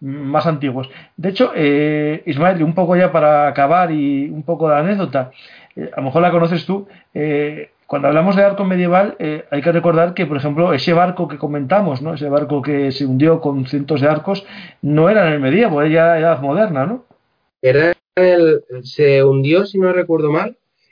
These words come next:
Speaker 2: en mil quinientos cuarenta y siete, creo,
Speaker 1: Sí, sí, sí.
Speaker 2: ¿vale?
Speaker 1: Sí, sí.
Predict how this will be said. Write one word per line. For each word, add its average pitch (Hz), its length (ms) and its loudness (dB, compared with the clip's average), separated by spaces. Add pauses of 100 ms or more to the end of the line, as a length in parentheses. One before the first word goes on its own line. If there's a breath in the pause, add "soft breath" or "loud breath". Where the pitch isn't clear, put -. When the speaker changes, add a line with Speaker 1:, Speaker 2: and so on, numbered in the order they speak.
(120)
Speaker 2:
en 147 260 2
mil 196 380 4
quinientos 196 720 2
cuarenta 156 480 0
y 117 80 -6
siete, 113 400 -2
creo, 104 200 2
Speaker 1:
Sí, 98 100 -4
sí, 127 100 -10
sí. - 80 -20
Speaker 2:
¿vale? 147 320 0
Speaker 1:
Sí, 143 140 -20
sí. 151 60 -20